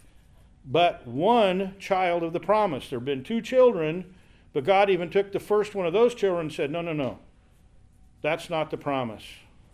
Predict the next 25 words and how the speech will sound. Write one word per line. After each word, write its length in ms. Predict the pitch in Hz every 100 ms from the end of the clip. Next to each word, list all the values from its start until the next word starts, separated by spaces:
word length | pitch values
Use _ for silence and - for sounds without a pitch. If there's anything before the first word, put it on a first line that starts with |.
| _ _ _ - _ _ _ _ _ _ _ -
I'll 200 | 135 147
make 240 | 160 233
him 180 | 233 190
a 60 | 139
great 260 | 147 147
nation," 460 | 127 175 175 123 113
by 180 | 120 120
great, 480 | 120 170 156 139 135
not 180 | 127
necessarily 640 | 127 131 131 - 143 135 120
good, 640 | - 160 143 104 135 156 - _ - _ 123
but 200 | 127 127
make 240 | 139 139
him 120 | 156
a 80 | 131
large 420 | 123 160 190 -
nation. 360 | 131 110 - 110
He'll 180 | 151 156
be 120 | 143
prominent. 680 | - 147 196 196 120 123 - - _ -
The 120 | 120
people 360 | - 208 240 220
will 140 | 160
be 120 | 139
prominent. 600 | 123 135 120 117 117 127